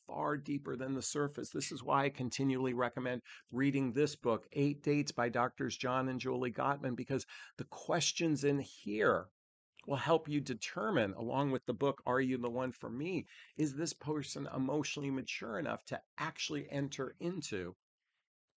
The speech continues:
a deeply, fully committed relationship? Because let's face it,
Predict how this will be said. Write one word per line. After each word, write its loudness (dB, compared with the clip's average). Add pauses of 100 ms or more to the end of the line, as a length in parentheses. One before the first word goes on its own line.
(120)
a -4
deeply, 0
fully -2
committed -4
relationship? -4 (1120)
Because -2
let's -2
face -2
it, -8